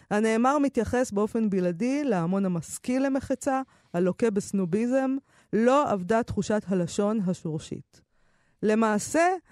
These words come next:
המון זה הוא לחלוטין נעדר לשון, הוא אמורפי ביחס לשפת-, לשפתו. המון זה מגרה את עצבי השפה אשר קהו זה מכבר בגירויים זולים,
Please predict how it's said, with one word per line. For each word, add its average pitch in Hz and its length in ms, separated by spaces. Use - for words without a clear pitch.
המון 247 340
זה 254 220
הוא 254 120
לחלוטין 202 640
נעדר 180 400
לשון, 165 540
הוא 185 120
אמורפי 208 500
ביחס 185 380
לשפת-, - 500
לשפתו. 175 580
המון 262 280
זה 294 240
מגרה 247 380
את 254 120
עצבי 233 280
השפה 247 440
אשר 240 220
קהו 240 320
זה 220 120
מכבר 220 420
בגירויים 202 520
זולים, 202 540